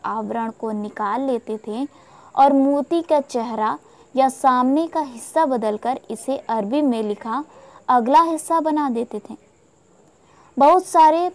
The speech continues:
परिसरों के स्तंभों और दीवारों पर संस्कृत में लिखे विवरणों को अभी भी पढ़ा जा सकता है। इस मीनार का प्रवेश द्वार उत्तर दिशा में है, पश्चिम में नहीं, जबकि इस्लामी धर्मशास्त्र और परंपरा में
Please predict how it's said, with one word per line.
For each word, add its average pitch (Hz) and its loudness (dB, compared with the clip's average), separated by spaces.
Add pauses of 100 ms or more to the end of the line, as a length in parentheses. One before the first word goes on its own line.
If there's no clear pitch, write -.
परिसरों 226 -2
के 302 -4
स्तंभों 214 -6
और 240 -4
दीवारों 214 -2
पर 247 -4 (460)
संस्कृत 302 0
में 311 2
लिखे 233 -4
विवरणों 208 0
को 214 -6 (180)
अभी 233 0
भी 240 -2 (160)
पढ़ा 240 -4
जा 302 -2
सकता 269 -10
है। 196 -20 (1000)
इस 247 -2
मीनार 226 2
का 320 2
प्रवेश 226 -2
द्वार 214 0 (120)
उत्तर 247 -6
दिशा 269 -2
में 269 -2
है, 247 -8 (460)
पश्चिम 269 -2
में 320 2
नहीं, 277 0 (680)
जबकि 277 2
इस्लामी 262 0
धर्मशास्त्र 240 -2
और 233 -2
परंपरा 226 -4
में 226 -6